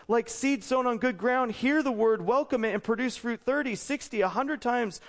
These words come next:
what was sown. You guys, think about this. Your fruit production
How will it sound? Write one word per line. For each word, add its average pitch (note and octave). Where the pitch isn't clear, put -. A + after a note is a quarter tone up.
what A3
was G#3
sown. A#3+
You A3
guys, C4
think D4+
about A#3
this. E3
Your D4
fruit D#4
production G#3